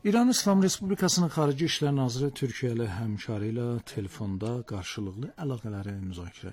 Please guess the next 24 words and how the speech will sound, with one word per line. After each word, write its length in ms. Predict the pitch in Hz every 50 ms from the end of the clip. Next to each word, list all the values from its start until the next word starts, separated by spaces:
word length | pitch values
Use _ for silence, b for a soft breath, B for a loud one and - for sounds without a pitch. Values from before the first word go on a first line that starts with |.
| - -
etmişdilər. 640 | - - - - - - - - - 147 147 - - 147 B B B B B B B B - -
İndi 140 | 131 143 139
isə 140 | - 156 151 147 147 139 131 113
həmin 240 | - 127 127 117 113 110
mövzu 180 | 107 104 104 101 95
ilə 100 | 95 92
əlaqədar 400 | 95 95 87 92 - 101 101 98
olaraq 380 | 92 87 95 110 127 123 - - -
bir 160 | 98 92 92 -
siyasi 400 | - - 92 92 - - 101 98 -
şərhi 400 | - 98 101 101 98 104 143 143 139 131
diqqətinizə 680 | - - - 95 92 - - 98 95 95 95 92 90 92 95 92 -
çatdırırıq. 640 | - - 92 - _ - - - - 80 - - - - - _ _ _ _ B B B B B B B B B B B B B B B B B B B B B B B B B B B B B - 196
İraqçı 320 | 220 233 - - - 294
deyib, 240 | 262 254 269 247 240 226
İran 180 | 214 214 220 214
və 80 | 202 - 214
Türkiyə 260 | 196 - - 180 175
arasında 320 | 170 156 - 170 165 165
yaxşı 320 | 151 151 139 - - 160 151
münasibətlərin 800 | 143 139 135 127 - - 117 117 107 - - 117 110 110 113 -
inkişaf 420 | - 123 113 - - 110 - - - 107 -
etdirilməsi 680 | - 101 98 95 92 98 98 - - - 92 90 82
vacibdir. 720 | - 90 98 110 110 90 - - 71 - - - - -